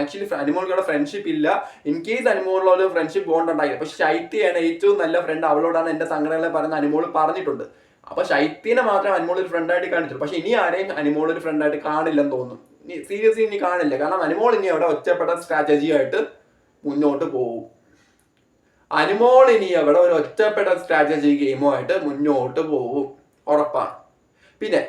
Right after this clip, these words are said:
ഷാനവാസിന്റെ കേസ്. ഷാനവാസ് ആണെങ്കിൽ ഇന്ന് ആ ഒരു ടാസ്കിനിടയിൽ ആ അനീഷിന് പറഞ്ഞ പറച്ചിൽ എന്തോന്നൊക്കെയാണ് ഷാനവാസ് പറയുന്നത്, എനിക്ക് മനസ്സിലാവുന്നില്ല. ഷാനവാസ് സ്വയം പടുകുഴി തോണ്ടുകയാണ്.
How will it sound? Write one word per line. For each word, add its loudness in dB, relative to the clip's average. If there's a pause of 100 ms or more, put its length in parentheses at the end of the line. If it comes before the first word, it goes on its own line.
ഷാനവാസിന്റെ 2
കേസ്. 0 (380)
ഷാനവാസ് 4
ആണെങ്കിൽ 2
ഇന്ന് -4
ആ 4
ഒരു 2
ടാസ്കിനിടയിൽ 2
ആ 6
അനീഷിന് 0
പറഞ്ഞ 2
പറച്ചിൽ -2
എന്തോന്നൊക്കെയാണ് 0
ഷാനവാസ് -2
പറയുന്നത്, 2
എനിക്ക് -4
മനസ്സിലാവുന്നില്ല. 0
ഷാനവാസ് 0
സ്വയം 2
പടുകുഴി 2
തോണ്ടുകയാണ്. 0